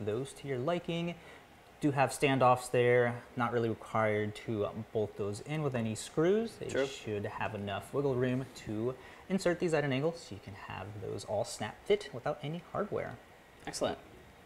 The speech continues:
Speaker 2: Yeah, the S T Ls are named properly too for one three and one five.
Speaker 1: Exactly.
Speaker 2: So the display right
Speaker 1: Mm-hmm.
Speaker 2: there.
Speaker 1: Yeah, actually the one, uh, whatever.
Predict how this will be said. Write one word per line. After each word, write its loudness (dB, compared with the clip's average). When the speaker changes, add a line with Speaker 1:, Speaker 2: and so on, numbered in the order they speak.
Speaker 2:
Yeah, 10
the 8
S 6
T 8
Ls 8
are 6
named 2
properly 2
too 0
for 2
one 4
three 8
and 0
one 0
five. 0
Speaker 1:
Exactly. -4
Speaker 2:
So -4
the -2
display -4
right -6
Speaker 1:
Mm-hmm. -6
Speaker 2:
there. -6
Speaker 1:
Yeah, -4
actually -6
the -8
one, -2
uh, -8
whatever. -6